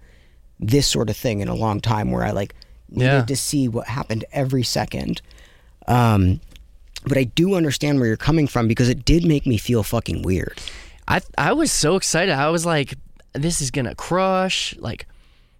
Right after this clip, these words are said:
Speaker 2: what's gonna happen? Maybe we'll learn some new stuff." You know, they've been doing this pretty often with different true crime cases, and, and I've ex-, watched some really horrible cases,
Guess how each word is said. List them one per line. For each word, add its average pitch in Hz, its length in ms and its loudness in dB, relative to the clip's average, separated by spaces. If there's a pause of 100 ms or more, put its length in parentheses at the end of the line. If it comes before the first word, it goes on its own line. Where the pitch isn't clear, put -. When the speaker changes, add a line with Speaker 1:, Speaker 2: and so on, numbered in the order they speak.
Speaker 2:
what's 151 320 0
gonna 139 160 0
happen? 143 540 0
Maybe 131 220 0
we'll 131 220 2
learn 131 200 0
some 127 200 -2
new 127 120 0
stuff." 127 400 -2
You 120 80 -2
know, 123 120 0
they've 120 180 -2
been 120 160 0
doing 123 260 0
this 123 180 0
pretty 127 280 -2
often 123 640 0
with 120 200 -4 (100)
different 120 480 -4
true - 180 -2
crime 123 320 -2
cases, 123 600 -2
and, 107 200 -6 (960)
and 120 180 0
I've 123 580 -2 (140)
ex-, - 420 -4
watched 131 380 0
some 147 440 0
really 131 440 0
horrible 135 840 0
cases, 156 840 -2